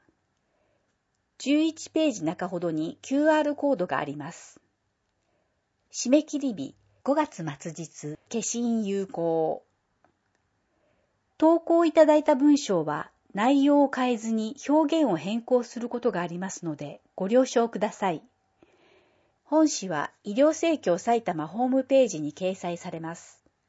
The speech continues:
いただいた原稿などは原則お返ししません。返却ご希望の方はお知らせください。平和ノートに掲載された方は、冊子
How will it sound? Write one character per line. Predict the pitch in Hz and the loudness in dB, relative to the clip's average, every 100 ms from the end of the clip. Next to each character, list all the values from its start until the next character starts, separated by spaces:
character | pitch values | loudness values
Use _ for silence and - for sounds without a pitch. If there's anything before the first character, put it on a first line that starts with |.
| _ _ _ _ _ 226 | _ _ _ _ _ -2
い | |
た | 277 | 0
だ | 285 294 | 4 4
い | 294 | 4
た | 262 | 4
原 | 262 277 | 4 4
稿 | 277 269 | 2 2
な | 262 | 2
ど | 196 139 | 0 -2
は | 135 - - | -4 -6 -4
原 | 208 233 | -4 -4
則 | 233 - 175 | -6 -2 -2
お | |
返 | 170 220 220 | 0 -2 -2
し | 214 | -4
し | - 190 | -6 -6
ま | 190 | -8
せ | - 175 | -8 -10
ん。 | 160 _ _ _ _ _ _ _ _ _ _ _ _ _ _ _ | -12 _ _ _ _ _ _ _ _ _ _ _ _ _ _ _
返 | 269 302 | 2 2
却 | 320 311 | 2 0
ご | 254 254 | 2 0
希 | 269 | 2
望 | 269 269 | 2 2
の | 269 | 2
方 | 233 233 | 0 0
は | 170 - - | -2 -4 -8
お | 170 | -10
知 | 196 | -4
ら | 196 | -4
せ | - | -6
く | 196 | -8
だ | 180 175 | -8 -8
さ | 190 165 | -10 -12
い。 | - _ _ _ _ _ _ _ _ _ _ _ _ _ _ _ _ | -14 _ _ _ _ _ _ _ _ _ _ _ _ _ _ _ _
平 | - 320 349 | -2 2 6
和 | 359 | 6
ノ | 359 359 | 8 6
ー | |
ト | 339 | 4
に | 185 175 | -2 -2
掲 | 226 226 | -2 -2
載 | 233 220 | -2 -4
さ | 226 214 | -4 -8
れ | |
た | 208 | -8
方 | 208 202 180 | -10 -4 -4
は、 | 151 147 - _ _ _ _ _ _ | -4 -6 -12 _ _ _ _ _ _
冊 | - 233 - | -2 -2 -2
子 | - 233 226 | -6 -6 -8